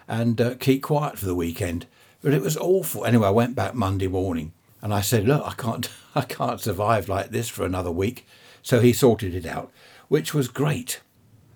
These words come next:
I just hope all's gonna be well next week when I go to have the crown fitted. Don't have to go back after that. What about this weather? We've now got,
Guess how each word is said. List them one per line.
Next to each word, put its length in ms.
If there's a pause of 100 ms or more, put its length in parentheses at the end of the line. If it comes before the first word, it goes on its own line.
(140)
I 160
just 220
hope 280
all's 300
gonna 200
be 140
well 400
next 340
week 280
when 80
I 100
go 180
to 80
have 180
the 80
crown 400
fitted. 420 (500)
Don't 160
have 140
to 80
go 140
back 280
after 400
that. 260 (200)
What 180
about 320
this 240
weather? 460 (640)
We've 160
now 160
got, 240